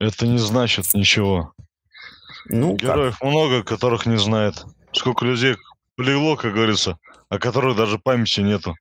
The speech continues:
Speaker 1: Суть не в этом. Ты
Speaker 2: Ну,
Speaker 1: мне че
Speaker 2: этому,
Speaker 1: хочешь показывать?
Speaker 2: этому
Speaker 1: Подожди,
Speaker 2: человеку
Speaker 1: подожди.
Speaker 2: памятников очень много везде, в России в том числе.
Speaker 1: Бандера, что ли, ты имеешь в виду?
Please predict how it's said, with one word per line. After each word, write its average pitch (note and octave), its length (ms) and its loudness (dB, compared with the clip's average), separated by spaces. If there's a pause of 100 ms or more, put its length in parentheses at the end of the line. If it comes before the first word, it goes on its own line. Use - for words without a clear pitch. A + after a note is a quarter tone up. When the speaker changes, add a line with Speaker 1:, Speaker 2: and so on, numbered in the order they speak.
(500)
Speaker 1:
Суть - 280 -2
не C#3+ 100 2
в C#3+ 60 2
этом. G2+ 260 -2 (340)
Ты A#2 60 -6
Speaker 2:
Ну, G#2+ 80 2
Speaker 1:
мне A2+ 180 2
че D3+ 100 0
Speaker 2:
этому, C#3+ 180 2
Speaker 1:
хочешь E3 140 2
показывать? D#3+ 460 0 (200)
Speaker 2:
этому B2 280 2
Speaker 1:
Подожди, A#2 120 2
Speaker 2:
человеку C#3+ 280 0
Speaker 1:
подожди. D3 200 0
Speaker 2:
памятников C3+ 500 2
очень G#2 260 0
много E2+ 320 0
везде, E2+ 320 2
в E2 100 0
России D#2+ 460 4 (140)
в - 40 -10
том D2+ 120 0
числе. - 360 0 (840)
Speaker 1:
Бандера, G#2+ 500 2
что - 220 -4
ли, D#2+ 180 -4
ты - 140 -6
имеешь D#2+ 140 0
в - 40 -2
виду? D#2 120 -8